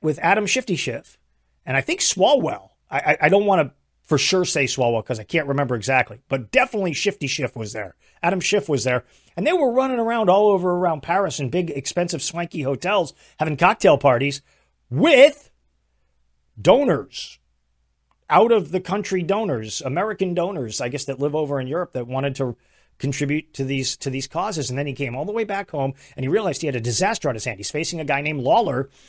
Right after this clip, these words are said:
who's just, like, an average, regular dude, white guy. So you got two white guys squaring off, except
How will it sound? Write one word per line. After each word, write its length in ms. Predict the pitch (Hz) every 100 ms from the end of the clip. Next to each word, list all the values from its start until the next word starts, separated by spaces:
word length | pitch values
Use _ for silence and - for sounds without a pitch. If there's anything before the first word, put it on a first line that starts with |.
| _ _ -
who's 180 | 190
just, 200 | - 381
like, 140 | 349 185
an 100 | 139
average, 400 | 139 196 170 110
regular 440 | 143 185 165 131
dude, 420 | 110 143 240 233 - -
white 260 | 117 269
guy. 260 | 240 240 285 _ _ _ _ _ _
So 140 | -
you 40 | 196
got 140 | 254
two 120 | 254
white 240 | 294 302 277
guys 220 | 240 233
squaring 360 | - 233 240
off, 160 | 311 - -
except 680 | 294 - - - - 440